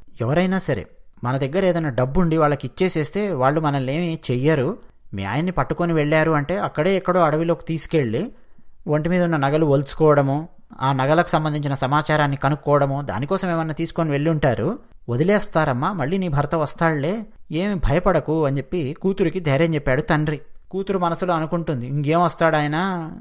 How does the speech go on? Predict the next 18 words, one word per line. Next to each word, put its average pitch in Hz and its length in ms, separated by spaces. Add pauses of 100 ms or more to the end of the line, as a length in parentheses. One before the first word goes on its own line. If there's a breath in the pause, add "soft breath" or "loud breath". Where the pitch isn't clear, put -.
(180)
అయిపోయింది, 165 380
ఉడాయించాడు, 151 640
ఇక 175 160
నేను 139 220
ఇలా 139 140
బతకాల్సిందే." 156 840 (300 soft breath)
కాకపోతే 165 480
భర్త 143 340
ఇలాంటి 175 360
దుష్టుడు, 160 420
దుర్మార్గుడు 156 580
అంటే 143 480 (440)
నా 135 120
తండ్రికి 143 400
చెడ్డ 147 160
పేరు 147 140
వస్తుంది 139 360
కదా, 143 380